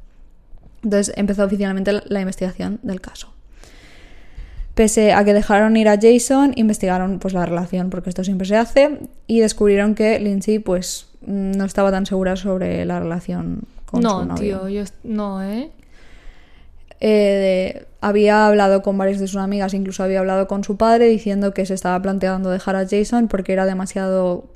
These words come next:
Speaker 1: controlador, posesivo, mm, protector, en la peor forma posible. Que digo protector y suena
Speaker 2: Ya,
Speaker 1: connotación
Speaker 2: suena bien.
Speaker 1: positiva. No, es mala.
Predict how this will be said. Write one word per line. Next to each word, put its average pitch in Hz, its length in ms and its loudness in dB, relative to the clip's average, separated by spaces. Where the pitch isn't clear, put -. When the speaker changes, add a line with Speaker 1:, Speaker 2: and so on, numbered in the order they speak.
Speaker 1:
controlador, 190 800 -2
posesivo, 196 920 -6
mm, 185 300 -6
protector, 190 640 -4
en 190 140 -4
la 185 180 -6
peor 196 200 2
forma 202 280 0
posible. 175 420 -4
Que 185 80 -4
digo 185 160 -2
protector 190 460 -4
y 202 60 -4
suena 185 240 -6
Speaker 2:
Ya, 180 60 -8
Speaker 1:
connotación 202 340 0
Speaker 2:
suena 202 140 0
bien. 196 40 -2
Speaker 1:
positiva. 190 500 -4
No, 180 260 -8
es 180 100 -6
mala. 175 300 -8